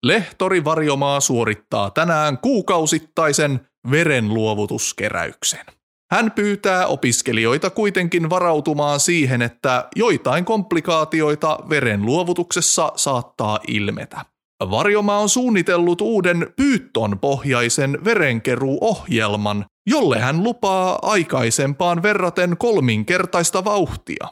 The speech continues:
Ohjelma toimii seuraavasti. Yksi. Vapauta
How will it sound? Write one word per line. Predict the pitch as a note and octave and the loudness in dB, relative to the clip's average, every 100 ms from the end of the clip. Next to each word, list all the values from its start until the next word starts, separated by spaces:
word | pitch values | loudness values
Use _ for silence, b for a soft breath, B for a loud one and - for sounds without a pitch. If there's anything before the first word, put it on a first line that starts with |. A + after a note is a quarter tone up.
| _ _ _ _ _ _ - | _ _ _ _ _ _ 0
Ohjelma | B3 G#3 F#3 D3+ | 4 4 4 2
toimii | C3+ C3+ A2+ G#2 G2 - | 2 2 2 0 -2 -4
seuraavasti. | - G#2 G2+ G2 - - - - - - _ _ _ - | -6 -2 -2 -2 -6 -6 -6 -6 -8 -20 _ _ _ -2
Yksi. | B3+ C4 - - E3+ - _ _ _ A2+ | -2 0 0 -2 -4 -12 _ _ _ -4
Vapauta | A#2 C#3+ F3 D#3 D#3 | -2 0 2 2 0